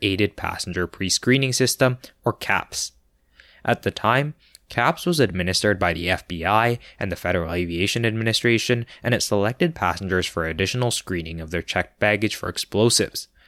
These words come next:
However, selected passengers didn't undergo any extra screening at their passenger checkpoints.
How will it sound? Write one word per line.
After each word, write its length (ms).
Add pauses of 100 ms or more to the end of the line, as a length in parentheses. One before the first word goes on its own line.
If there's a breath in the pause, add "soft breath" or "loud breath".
(360 soft breath)
However, 500 (240 loud breath)
selected 520
passengers 480
didn't 260
undergo 600
any 340
extra 300
screening 580
at 140
their 120
passenger 460
checkpoints. 760